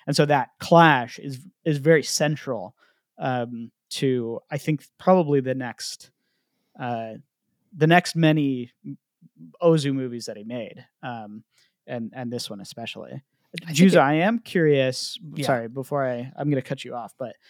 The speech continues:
Speaker 2: Go ahead.
Speaker 1: um, I do wanna hear what your mom thought about the movie too, because she probably has a, a different, uh, perspective. But go ahead and,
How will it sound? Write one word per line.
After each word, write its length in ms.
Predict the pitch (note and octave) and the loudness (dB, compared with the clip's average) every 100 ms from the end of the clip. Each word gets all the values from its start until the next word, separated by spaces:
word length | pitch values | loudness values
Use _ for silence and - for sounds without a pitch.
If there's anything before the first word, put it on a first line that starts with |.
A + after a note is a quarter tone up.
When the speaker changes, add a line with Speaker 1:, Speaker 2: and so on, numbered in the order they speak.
| _ C3+ | _ -4
Speaker 2:
Go 80 | |
ahead. 160 | C#3 C#3 | 0 2
Speaker 1:
um, 240 | C3+ B2+ - - D3 D#3+ _ G#3+ _ - E3 _ - | 0 -6 -20 -16 -16 -16 _ _ _ -16 -16 _ -4
I 520 | D#3 D3+ D#3 D3 C#3+ _ _ _ _ _ - D3+ | 2 6 6 4 -2 _ _ _ _ _ -14 4
do 240 | E3+ A3+ | 10 10
wanna 240 | G#3+ F#3 D#3 | 10 8 6
hear 400 | - E3+ D#3 D3 | 2 4 4 2
what 220 | C3+ B2+ | -2 -4
your 80 | C#3+ | -2
mom 260 | C#3+ D3 | 0 0
thought 160 | B2+ A#2+ | -4 -6
about 220 | A2+ A2 | -8 -12
the 80 | A#2 | -12
movie 220 | A#2+ - | -12 -12
too, 220 | - B2+ G2+ | -12 -10 -12
because 500 | D2+ B2+ A#2 A2 - - | -12 -12 -10 -14 -18 -8
she 180 | - C#3+ | -2 -2
probably 440 | C3 C#3 C3 A#2+ | 0 -2 -2 -6
has 280 | A#2+ A#2+ A2+ | -10 -14 -14
a, 180 | A2+ A#2 _ _ _ - | -16 -18 _ _ _ -14
a 40 | C#3 | -6
different, 520 | C#3+ C3+ C3 A#2+ G#2+ _ - | -4 -4 -6 -6 -12 _ -14
uh, 180 | A#2+ A2+ - | -12 -12 -8
perspective. 640 | C3+ - D3 C3 F#2 G#2 | -8 0 0 0 -6 -8
But 200 | - B2+ | -4 -2
go 100 | D3+ | 0
ahead 140 | D3+ D3+ | -2 -2
and, 240 | C3 A#2+ | -4 -8